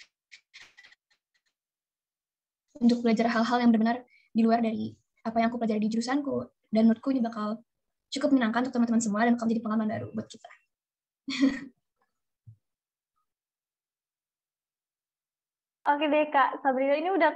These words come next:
Speaker 2: kelihatan share screen-nya?
Speaker 1: Iya.
Speaker 2: Oke, kalau gitu,
Speaker 1: Oke.
Speaker 2: kami persilakan Kak Sabrina.
Speaker 1: Oke.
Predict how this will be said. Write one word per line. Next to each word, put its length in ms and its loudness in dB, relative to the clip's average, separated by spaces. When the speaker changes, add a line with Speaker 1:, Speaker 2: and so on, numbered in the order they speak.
Speaker 2:
kelihatan 400 0
share 240 -4
screen-nya? 320 -6
Speaker 1:
Iya. 160 -6
Speaker 2:
Oke, 640 -2
kalau 180 4
gitu, 300 -4
Speaker 1:
Oke. 80 -6
Speaker 2:
kami 240 -4
persilakan 1000 -4
Kak 80 -12
Sabrina. 500 -2
Speaker 1:
Oke. 640 -4